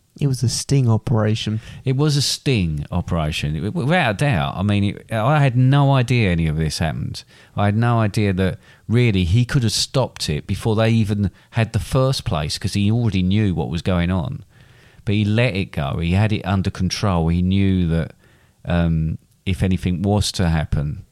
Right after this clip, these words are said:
Speaker 2: or if, if it got to a particular point, he could easily shut it down. But he wanted to make an example of him, and he wanted to, to make himself look good. So,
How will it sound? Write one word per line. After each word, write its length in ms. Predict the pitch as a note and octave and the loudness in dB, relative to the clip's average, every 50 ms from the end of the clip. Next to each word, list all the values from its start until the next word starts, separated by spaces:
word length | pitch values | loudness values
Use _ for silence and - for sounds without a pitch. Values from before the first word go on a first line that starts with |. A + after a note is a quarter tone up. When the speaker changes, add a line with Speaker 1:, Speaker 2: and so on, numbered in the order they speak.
| _ _ - | _ _ -2
Speaker 2:
or 280 | - G2 F#2 F2+ - | 0 0 0 0 0
if, 180 | G#2+ A2 G2 - | -2 -2 -2 -2
if 200 | - A2 - - | -4 -4 -4 -4
it 80 | F#2 - | -4 -4
got 220 | - A2 - - | -4 -6 -6 -4
to 180 | - - F#2+ F2+ | -2 0 0 0
a 40 | |
particular 420 | E2+ - - - - A#2 - F#2+ F2+ | 0 -2 -4 -4 -4 -4 -4 -4 -4
point, 280 | - - G2+ F#2+ E2+ | -2 -2 -2 0 0
he 80 | C#2 F2+ | -2 -4
could 160 | - - F2+ | -4 -2 -2
easily 420 | G2 G2+ G2+ F#2+ - - F2 E2+ D#2+ | 0 0 0 0 -2 -2 -4 -4 -4
shut 300 | - - F#2 E2 C2+ D2+ | -2 -2 -2 -2 -2 -4
it 100 | D#2 - | -4 -4
down. 420 | F2+ F#2 F2+ F2 - - F2+ - _ _ _ _ _ _ _ _ _ _ _ - - - | -2 -2 -2 -2 -4 -6 -8 -12 _ _ _ _ _ _ _ _ _ _ _ -20 -14 -10
But 120 | - F2 | -6 -4
he 100 | E2+ G2 | -2 -2
wanted 540 | F2+ F#2+ G#2 G#2 G#2+ G#2+ G2 - - F2 - | -2 0 0 0 0 0 -2 -2 -4 -6 -6
to 120 | - - E2 | -4 -4 -2
make 380 | E2+ E2+ E2+ E2+ D#2+ - - | 0 0 0 -2 -2 -4 -4
an 240 | E2+ D2+ E2+ C#2 D#2+ | -4 -4 -2 -2 -4
example 580 | E2+ - - F#2+ F2+ F#2 F#2 F2+ - E2 D#2+ D#2 | -4 -4 -2 -2 0 0 0 0 -2 -2 -2 -4
of 120 | D2+ - | -4 -6
him, 160 | - - C#2 | -6 -6 -4
and 80 | D2 E2 | -4 -2
he 80 | E2 | -2
wanted 320 | E2 - F2+ F2 E2+ D#2+ - | -2 0 0 0 0 -2 -4
to, 160 | - F2 D#2+ | -6 -8 -8
to 200 | - - - E2 | -6 -6 -6 -4
make 220 | E2 E2+ E2 E2 | -2 -2 -2 -2
himself 400 | - E2 D2+ - - F2 E2 - | -4 -6 -6 -4 -4 -4 -4 -4
look 240 | F#2+ F#2 F2+ - - | -4 -4 -4 -4 -6
good. 280 | - G#2+ A2+ F#2+ - - _ _ _ _ _ _ _ _ _ _ _ _ _ _ _ _ _ _ - | -6 -4 -4 -4 -6 -10 _ _ _ _ _ _ _ _ _ _ _ _ _ _ _ _ _ _ -6
So, 420 | - C3 A#2+ A#2+ A#2+ A2+ - | -2 0 0 2 0 0 -2